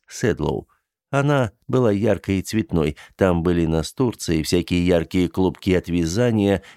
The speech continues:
яркие картинки на стенах. А когда здесь жил мистер Кейплс, то комната отражала его спортивную бодрость духа. Теннисные туфли на стуле,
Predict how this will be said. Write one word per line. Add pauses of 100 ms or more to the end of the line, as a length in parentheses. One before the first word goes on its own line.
яркие
картинки
на
стенах. (480)
А
когда
здесь
жил
мистер
Кейплс, (440)
то
комната
отражала
его
спортивную
бодрость
духа. (560)
Теннисные
туфли
на
стуле,